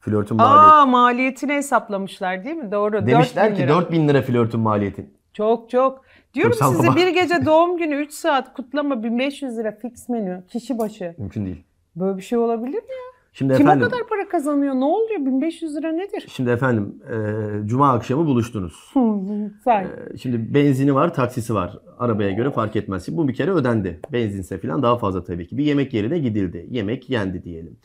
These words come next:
Speaker 1: Yemekte içkiler içildi. Sonra yemekten kalkıldı saat böyle on buçuk, on bir gibi. Partneriniz dedi ki, "Hadi ben biraz eğlenmek
Speaker 2: Eğlenmek.
Speaker 1: istiyorum." Sizin kafanızda hemen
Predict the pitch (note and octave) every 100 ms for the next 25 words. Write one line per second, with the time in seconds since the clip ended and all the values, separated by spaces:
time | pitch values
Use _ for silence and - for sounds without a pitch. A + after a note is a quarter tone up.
0 | _ _ D3 E3 D#3+ D3 C#3+ C#3+ B2 -
1 | F2+ F2 E3+ G3 G#3 G#3+ F#3+ F3+ F3+ E3+
2 | E3 D#3+ E3 D3 A#2+ C3 B2+ C3 B2+ B2
3 | B2+ A2+ - A2+ G#2+ G2 G2+ D3+ G3+ -
4 | _ _ _ - G#3 A3 G3+ F#3 F#3+ F#3+
5 | D#3 A#2 F#3 G#3 F#3 F3 F3 - D3+ D3+
6 | D#3+ F#3 G3 F#3 G#2+ G2 F2 - G#2+ C3
7 | B2+ A2+ A#2+ A2+ A#2+ D3 B2+